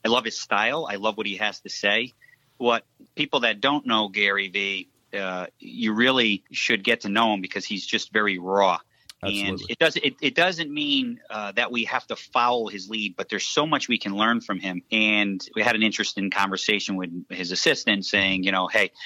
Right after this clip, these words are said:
Speaker 1: in the insurance field, you can't always get off saying some of the things he gets away with saying."
Speaker 2: Mm-hmm.
Speaker 1: And I,
Speaker 2: Right.
Speaker 1: you know, uh, at Inc five thousand, uh, he's infamous for saying,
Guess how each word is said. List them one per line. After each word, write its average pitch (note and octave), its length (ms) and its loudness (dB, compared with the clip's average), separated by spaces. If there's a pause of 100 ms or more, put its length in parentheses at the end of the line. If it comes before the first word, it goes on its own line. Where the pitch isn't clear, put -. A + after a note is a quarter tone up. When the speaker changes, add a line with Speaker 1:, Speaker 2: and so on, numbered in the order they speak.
(160)
Speaker 1:
in B2 120 2
the A#2+ 100 4
insurance E3+ 520 0
field, G2+ 400 2
you G#2 100 0
can't D#3 340 0
always A#2+ 500 2 (340)
get A2+ 160 2
off A2+ 220 4
saying A2 400 -2
some G#2 240 -6
of F#2+ 60 -4
the - 60 -8
things G2+ 300 0
he G#2+ 120 -2
gets F#2+ 260 -2
away F#2 260 0
with E2 140 -12
saying." G2+ 400 0
Speaker 2:
Mm-hmm. - 20 -8
Speaker 1:
And F2+ 80 -8
I, F#2+ 140 -2
Speaker 2:
Right. D#2 220 -8 (100)
Speaker 1:
you A2 100 0
know, F#2+ 200 2
uh, F2+ 300 2
at A2+ 220 0
Inc C3 240 2
five G#2+ 360 2
thousand, G#2 680 -2
uh, F#2 60 -14
he's F#2 240 -10
infamous G2+ 520 -4
for G2 140 -6
saying, G2+ 480 2